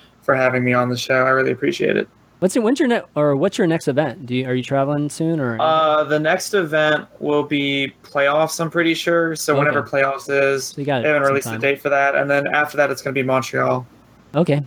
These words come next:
Speaker 2: nice. Uh, can, uh, do you have any? Uh,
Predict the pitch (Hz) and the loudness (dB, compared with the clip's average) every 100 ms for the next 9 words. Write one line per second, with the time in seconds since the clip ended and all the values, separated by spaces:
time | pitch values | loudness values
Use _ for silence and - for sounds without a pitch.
0 | 123 131 127 113 - - - - 143 139 | -2 0 0 -4 -14 -20 -20 -14 -4 0
1 | 139 139 139 185 170 170 151 160 165 160 | 2 0 -2 -4 -4 -6 -4 -2 0 2
2 | 156 151 143 139 131 _ _ _ _ _ | 2 2 0 -2 -6 _ _ _ _ _
3 | _ 127 120 | _ -8 -6